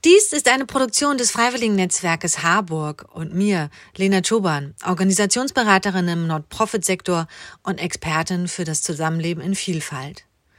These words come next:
Gemeinsam mit dem Freiwilligennetzwerk Harburg, der ersten Anlaufstelle für freiwilliges Engagement im Hamburger Süden,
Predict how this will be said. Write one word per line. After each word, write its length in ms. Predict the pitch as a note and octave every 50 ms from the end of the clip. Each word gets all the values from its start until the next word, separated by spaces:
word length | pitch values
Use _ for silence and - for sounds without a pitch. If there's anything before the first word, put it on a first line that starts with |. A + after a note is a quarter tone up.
| _ _ _ _ _ _ _ _ _ _ _ _
Gemeinsam 600 | - A3 G#3+ A3 B3 C#4 C#4+ C#4 C4+ B3+ B3 A#3+ - - - - -
mit 100 | A3+ A3
dem 140 | B3+ A#3 G#3
Freiwilligennetzwerk 880 | - A#3+ A#3 C4 B3+ C#4 C4 A#3+ A3+ G#3+ G3+ G3+ - - F3+ E3+ - -
Harburg, 680 | F#3 G3 A#3 G#3+ D#3+ D#3 D3+ D#3+ F3 - - - - _ _ _ _ _ -
der 340 | D#3+ D#3 D3+ D3 D3 - -
ersten 380 | D#3 D#3+ F3 E3+ - F#3+ E3
Anlaufstelle 640 | - E3 E3+ F#3 F#3 D#3+ D#3 D#3 - E3+ D#3+ E3 D3
für 140 | - D#3+ D3+
freiwilliges 580 | - - F3 E3+ F3 E3+ F3 E3 D#3 E3+ -
Engagement 640 | - - F3 F3 E3+ D#3+ D#3+ D#3+ E3+ F#3 G3 F#3 D#3+
im 60 | D3+ D3+
Hamburger 400 | E3+ F3 D#3 E3 D3+ E3 D#3+ D3+
Süden, 400 | D3+ G3+ A#3 A3+ F#3+ G3 A3+